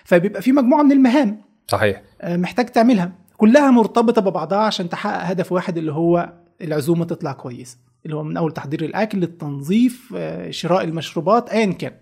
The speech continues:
Speaker 1: فطالما ان هي مجموعة مهام مرتبطة ببعضها عشان تحقق هدف معين، فهي اسمها مشروع، بغض النظر عن هي حاجة كبيرة او صغيرة.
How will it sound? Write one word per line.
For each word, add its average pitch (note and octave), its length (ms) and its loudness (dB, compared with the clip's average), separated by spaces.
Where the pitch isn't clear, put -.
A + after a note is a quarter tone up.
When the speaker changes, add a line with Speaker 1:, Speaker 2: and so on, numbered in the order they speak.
Speaker 1:
فطالما G#3+ 680 4
ان F3+ 120 -2
هي G3 260 4
مجموعة G#3+ 640 4
مهام D3+ 440 0
مرتبطة G3 460 -2
ببعضها D#3 320 -2
عشان D3 240 -6
تحقق - 240 -4
هدف G#3 240 -6
معين، G3+ 220 0
فهي G3+ 220 -2
اسمها F#3+ 220 0
مشروع، E3+ 320 -2
بغض G3+ 220 0
النظر A3+ 240 2
عن F3+ 100 -2
هي G3 140 0
حاجة G3 180 0
كبيرة G3 400 2
او G#3 120 2
صغيرة. C3+ 500 -8